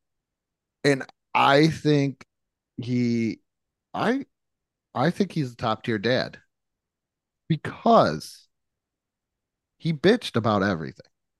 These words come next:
complained about everything. But you notice he always did it. If you ever watch All in the Family, he let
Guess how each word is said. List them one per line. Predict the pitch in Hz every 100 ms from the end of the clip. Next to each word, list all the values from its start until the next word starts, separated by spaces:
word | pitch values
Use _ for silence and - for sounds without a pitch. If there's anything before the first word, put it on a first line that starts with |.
| _ _ _ -
complained | 101 - 170 196 226 196
about | 143 107 92
everything. | 82 80 90 73 78 - _ _ _ _ _ _ _ _ _ _
But | 127 139 139 -
you | 151
notice | 160 160 160 -
he | 139
always | - 123 131 127 113
did | 120 131
it. | 143 _ _ _ _ _ _ -
If | 123
you | 170
ever | 196
watch | 202 202 190
All | 180
in | 165
the |
Family, | - 175 151 113 95 _ _ -
he | 170 220
let | 190 175 170 113